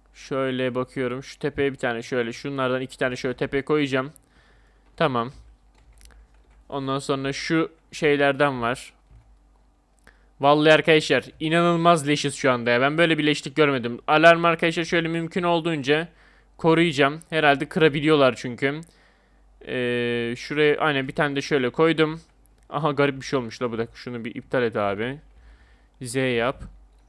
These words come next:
Şöyle yana. Yana kalkan gibi. Aynen. Şöyle bir tane koyalım. Ee, garip bir görüntüsü oldu ama güzel yani. Ee, merdiven abi şuraya bir önemli.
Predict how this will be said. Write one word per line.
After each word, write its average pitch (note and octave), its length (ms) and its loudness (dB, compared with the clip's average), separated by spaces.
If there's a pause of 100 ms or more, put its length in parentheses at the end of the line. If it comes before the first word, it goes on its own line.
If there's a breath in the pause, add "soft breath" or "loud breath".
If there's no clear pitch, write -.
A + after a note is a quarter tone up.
(600)
Şöyle C3+ 300 -4
yana. C3 380 -2 (1000)
Yana C3+ 220 -4
kalkan C#3 480 0
gibi. G#2+ 280 -4 (580)
Aynen. C#3 380 4 (120)
Şöyle F3 300 0
bir D#3 60 -4
tane D3+ 240 2
koyalım. D3 440 0 (540 soft breath)
Ee, B2+ 220 0
garip D3+ 300 0
bir D3 40 -8
görüntüsü C#3 420 -2
oldu C#3 180 2
ama F3+ 340 0
güzel C#3+ 340 2
yani. D3+ 440 2 (680 soft breath)
Ee, C3+ 340 -2
merdiven E3+ 560 2
abi C#3 240 4
şuraya B2 340 -2
bir A#2+ 140 -6
önemli. C3 520 -2